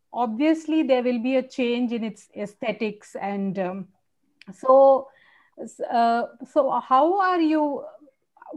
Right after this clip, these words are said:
on the one hand, is, is your project a recovery of the, the pre-reform dance, or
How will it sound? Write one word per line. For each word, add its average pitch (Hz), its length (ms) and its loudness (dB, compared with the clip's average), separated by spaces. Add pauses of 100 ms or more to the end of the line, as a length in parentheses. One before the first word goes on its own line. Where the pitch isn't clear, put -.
on 254 220 0
the 247 80 0
one 240 260 0
hand, 349 420 -2
is, 262 260 -4
is 262 300 -6
your 247 200 0
project 254 600 -4
a 247 120 -4
recovery 262 680 -2
of 233 320 -6
the, 294 280 4 (440)
the 254 140 0
pre-reform 294 1120 4 (640)
dance, 202 460 0 (580)
or 277 380 2